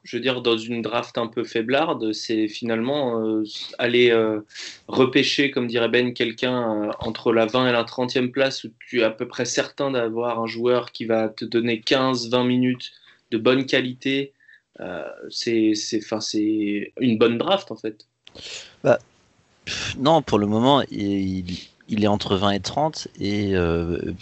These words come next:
Speaker 2: pour moi, euh, c'est, il pourrait être second meneur dans quatre à cinq ans, euh, peut-être.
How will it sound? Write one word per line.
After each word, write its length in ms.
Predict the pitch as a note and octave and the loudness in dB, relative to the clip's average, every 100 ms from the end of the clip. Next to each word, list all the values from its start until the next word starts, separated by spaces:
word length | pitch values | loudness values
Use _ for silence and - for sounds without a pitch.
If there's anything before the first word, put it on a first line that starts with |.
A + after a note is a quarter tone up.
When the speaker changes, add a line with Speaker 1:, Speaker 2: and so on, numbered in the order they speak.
| - | -10
Speaker 2:
pour 140 | - | -6
moi, 280 | F#2+ A2 B2 - | 0 4 4 2
euh, 160 | G#2 G2+ | -6 -8
c'est, 1160 | - - - - - - G2+ F#2 F2+ F2 E2+ E2+ - - - | -8 -8 -8 -10 -12 -6 0 0 2 0 -2 -4 -10 -14 -10
il 80 | G2 | -4
pourrait 300 | - G2+ G2+ | 2 4 4
être 160 | - | 0
second 520 | - E2+ - B2 G#2+ | -4 -2 0 0 2
meneur 460 | G#2+ G2+ G#2+ B2+ B2+ | 0 2 4 4 2
dans 140 | F#2+ F2 | -4 -6
quatre 400 | - G2 - - | -6 -6 -4 -4
à 40 | |
cinq 280 | - F#2+ F#2+ | -4 -4 0
ans, 160 | C3+ - _ _ _ _ _ _ _ _ _ _ - | -2 -2 _ _ _ _ _ _ _ _ _ _ -10
euh, 140 | F2+ E2+ | -10 -4
peut-être. 540 | G2 C3 C3+ - - | 0 2 2 -2 -14